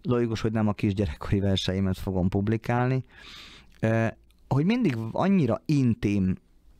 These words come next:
sztorik voltak ezek számomra, hogy olyan, mint hogy nem szívesen beszélnék nyilvánosan mondjuk a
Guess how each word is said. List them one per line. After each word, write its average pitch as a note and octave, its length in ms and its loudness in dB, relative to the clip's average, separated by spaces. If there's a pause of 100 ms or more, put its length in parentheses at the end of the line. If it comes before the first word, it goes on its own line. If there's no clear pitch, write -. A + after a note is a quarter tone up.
(100)
sztorik - 1000 -4 (260)
voltak G#2+ 560 -2
ezek G2 220 -2
számomra, C#3 840 0
hogy D3 280 -2
olyan, A2 300 0
mint G2+ 300 0
hogy G#2+ 320 -2
nem G#2 180 -2
szívesen F#2+ 640 -2
beszélnék F2+ 800 -4
nyilvánosan F2 840 -6
mondjuk - 340 -8
a - 200 -6